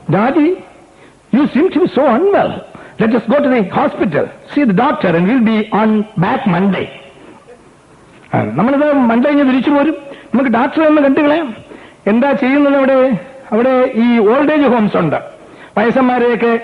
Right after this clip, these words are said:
ഇടുന്ന മ്യൂസിയം. അവിടെ ഇത് പ്രൈവറ്റ് തലത്തിൽ നടത്തുന്നിടമുണ്ട്. ഇപ്പൊ നമുക്കും ഇവിടെ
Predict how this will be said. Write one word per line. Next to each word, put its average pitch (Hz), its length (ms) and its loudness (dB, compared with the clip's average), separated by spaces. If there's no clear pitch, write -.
ഇടുന്ന 214 400 0
മ്യൂസിയം. 196 400 -2
അവിടെ 233 440 0
ഇത് 214 100 2
പ്രൈവറ്റ് 269 520 0
തലത്തിൽ 269 380 2
നടത്തുന്നിടമുണ്ട്. 220 720 0
ഇപ്പൊ 226 180 2
നമുക്കും 254 420 2
ഇവിടെ 262 520 0